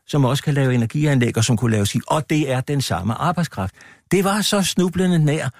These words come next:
og alligevel skal det tage tredive år. Altså, hvis man var en lille smule mere fremsynet, hvis man lyttede lidt, det gælder også, når Alternativet kommer med forslag, lyt lidt mere på, de har faktisk tænkt sig om en gang imellem,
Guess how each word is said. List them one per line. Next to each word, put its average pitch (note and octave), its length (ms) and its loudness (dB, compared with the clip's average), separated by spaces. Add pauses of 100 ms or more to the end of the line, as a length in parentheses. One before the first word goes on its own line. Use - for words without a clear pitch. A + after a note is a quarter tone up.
(140)
og D3 120 0
alligevel E3 380 2
skal D#3 180 -2
det D3 100 0
tage D#3 200 0
tredive D3+ 380 0
år. C3 320 -4 (420)
Altså, A2 260 0 (1000)
hvis D3 160 0
man D#3 140 2
var D3+ 140 0
en F#3 100 2
lille G3 180 0
smule D#3 340 0
mere C3 200 2
fremsynet, G#2+ 540 -2
hvis A#2+ 140 -2
man C3 100 2
lyttede F3 300 0
lidt, D3 220 -2 (320)
det D3 80 -4
gælder F3 200 0
også, C#3+ 200 -2
når D3+ 60 0
Alternativet B2 580 0
kommer A2 180 2
med G2+ 60 2
forslag, G#2 380 -2
lyt E3+ 260 2
lidt D#3+ 280 2
mere D3 200 2
på, B2 240 -2
de D3+ 120 -2
har D3 60 2
faktisk D3 320 -4
tænkt E3+ 220 -2
sig D#3+ 100 2
om B2+ 120 0
en C3 80 2
gang G#2+ 180 0
imellem, F#2 320 0